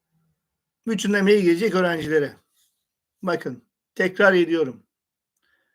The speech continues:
Finalde on bir tane sorumuz vardı. Altı sorudan dördünü yapacaktınız. Beş sorudan üçünü yapacaktınız. Bununla ilgili iki tane video çekmiştim. Bütünleme sorularınız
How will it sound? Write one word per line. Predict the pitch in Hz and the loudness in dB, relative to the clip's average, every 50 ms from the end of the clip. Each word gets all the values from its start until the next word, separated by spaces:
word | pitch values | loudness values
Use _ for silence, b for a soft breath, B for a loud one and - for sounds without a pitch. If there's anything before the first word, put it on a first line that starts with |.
| _ _ _ _ _ _ _ _ _ _ _ _ _ _ _ _ _ _ _ _ _ _ _ _ _ _ _ _ _ _ _ _ _ _ _ _ | _ _ _ _ _ _ _ _ _ _ _ _ _ _ _ _ _ _ _ _ _ _ _ _ _ _ _ _ _ _ _ _ _ _ _ _
Finalde | - 185 190 202 196 190 180 170 185 208 | -6 -4 -2 0 0 0 0 0 -2 -2
on | 220 226 220 208 | 0 0 0 0
bir | 202 180 | 0 -2
tane | - 185 185 196 214 202 | 0 -2 0 0 -2 -2
sorumuz | - 180 180 185 190 185 160 139 | 0 0 0 0 0 -2 -2 -2
vardı. | 143 143 127 123 117 113 - - _ _ _ _ _ _ _ _ _ _ _ _ _ _ _ _ _ _ _ _ _ _ _ _ _ - | -4 -4 -6 -6 -10 -14 -18 -20 _ _ _ _ _ _ _ _ _ _ _ _ _ _ _ _ _ _ _ _ _ _ _ _ _ -4
Altı | 160 180 196 190 - | 0 0 0 0 -2
sorudan | - - 214 190 175 175 165 156 147 139 | -2 0 0 0 0 0 -2 -4 -2 2
dördünü | 185 214 208 190 185 190 | 4 4 4 4 2 -2
yapacaktınız. | 180 151 147 156 151 156 135 - - - 185 214 240 - - - _ _ _ _ _ _ _ _ _ _ 160 | -4 -4 -4 -4 -4 -4 -6 -6 -8 -10 -10 -10 -10 -12 -16 -20 _ _ _ _ _ _ _ _ _ _ 0
Beş | 202 220 208 214 | 0 0 0 0
sorudan | - 170 160 147 190 202 190 | -4 -6 -2 -2 -2 -2 -2
üçünü | 196 190 - - 190 | -4 -8 -6 -4 -4
yapacaktınız. | 170 160 - 139 135 151 135 - - - 170 185 190 202 | -4 -4 -4 -6 -6 -6 -8 -8 -8 -10 -10 -8 -8 -8
Bununla | 190 175 165 156 | -8 -6 -6 -6
ilgili | 151 143 139 156 170 | -8 -8 -8 -8 -8
iki | 180 175 - - | -8 -10 -10 -8
tane | - 160 143 147 156 175 165 | -8 -6 -6 -4 -6 -6 -6
video | 151 139 131 151 175 160 | -6 -4 -4 -4 -4 -4
çekmiştim. | - - 135 - - 127 123 - - 143 143 _ _ b b b b b b b b b b b b b b b _ _ _ 220 | -6 -10 -10 -10 -10 -12 -12 -14 -18 -20 -20 _ _ b b b b b b b b b b b b b b b _ _ _ -2
Bütünleme | 254 233 - 233 247 233 226 220 196 185 | -2 0 0 0 0 0 0 0 -2 -2
sorularınız | - - 208 214 208 196 185 165 165 196 233 233 - - - | 2 4 6 6 6 6 2 0 0 -2 -4 -6 -8 -12 -16